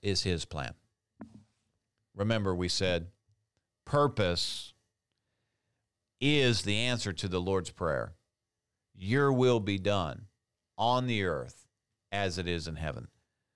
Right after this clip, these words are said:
Potential can be our plan based on something that I think in the natural is gonna get me ahead or make me money or do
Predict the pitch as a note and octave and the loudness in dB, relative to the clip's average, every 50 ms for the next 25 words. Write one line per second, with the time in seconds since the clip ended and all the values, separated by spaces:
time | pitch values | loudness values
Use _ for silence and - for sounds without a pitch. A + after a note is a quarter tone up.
0 | _ _ _ _ _ - - G2+ - - - D3+ D3 C3+ - - G#2+ F#2 F2 F#2 | _ _ _ _ _ -8 -8 -6 -4 -2 0 0 0 0 0 0 0 0 0 0
1 | G#2+ A2 _ _ _ _ _ _ _ _ _ _ _ - - C3+ A#2+ A2 G#2 F#2+ | -4 -6 _ _ _ _ _ _ _ _ _ _ _ -8 -4 -2 -2 -2 0 0
2 | G#2 G2+ G2 F#2+ F#2+ F2+ F2 - _ _ _ _ - - A#2+ B2 A#2+ A2 G2 E2 | 0 0 0 0 -2 -4 -6 -10 _ _ _ _ -4 -2 2 2 4 4 2 2
3 | - E2+ E2 D2+ C2+ A1+ G1+ G1+ - - _ _ _ _ _ _ _ - F#2 F2+ | 0 -2 -4 -4 -4 -6 -8 -10 -14 -18 _ _ _ _ _ _ _ -10 -4 0
4 | A#2+ B2+ C3 B2+ - - A2 G#2 G2+ - - C3 B2+ A#2+ A#2+ A#2 A2 G#2+ G2+ F#2+ | 2 2 2 0 0 -2 -2 -2 -2 -2 0 0 -2 -2 -2 -4 -4 -2 0 0
5 | F#2+ G#2 B2+ D#3 D#3 D#3 - A#2+ A2+ G#2 A2 G2+ F#2 F2+ F2+ F#2+ G#2 G#2+ G2 F#2 | 0 0 0 0 -2 -2 -2 -2 -2 -2 -4 -6 -6 -6 -4 -2 -2 -2 -4 -4
6 | - G2 F2 E2+ D#2 F2 G2 F#2+ F2+ F2 E2 G2+ G#2+ G2 - F2+ F#2+ F#2 F2+ E2+ | -4 -4 -4 -4 -6 -6 -6 -6 -6 -6 -4 -4 -4 -4 -4 -4 -6 -4 -2 -2
7 | E2 F2+ G#2 G#2 G#2 G2+ G2 F#2+ F2+ E2+ E2 E2 E2 E2 - E2 E2+ F2 F2+ F#2 | -2 0 0 2 2 2 0 0 -2 -4 -6 -6 -8 -10 -10 -10 -8 -6 -6 -6
8 | F2+ F2+ E2+ E2+ E2+ E2+ - - E2 D#2 D2+ E2 D#2 D#2 D2+ D2+ D2+ | -6 -6 -6 -8 -10 -10 -10 -10 -10 -10 -8 -8 -8 -8 -8 -10 -14